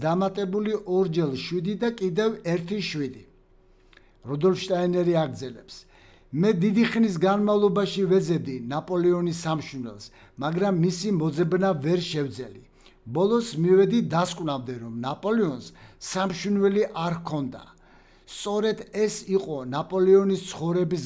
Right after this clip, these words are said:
გამოცანა, რომელიც შვიდ წლეულების რიტმში მიედინებოდა. საფრანგეთის რევოლუცია იყო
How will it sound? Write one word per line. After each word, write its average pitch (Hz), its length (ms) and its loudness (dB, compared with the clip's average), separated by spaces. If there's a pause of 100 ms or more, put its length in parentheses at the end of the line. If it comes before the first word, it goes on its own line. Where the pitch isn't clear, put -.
გამოცანა, 127 640 -4 (600)
რომელიც 185 460 2 (280)
შვიდ 233 480 -4
წლეულების 190 680 2 (200)
რიტმში 156 480 -6 (100)
მიედინებოდა. 143 840 -2 (640)
საფრანგეთის 165 720 -2 (160)
რევოლუცია 185 680 0 (200)
იყო 190 140 -6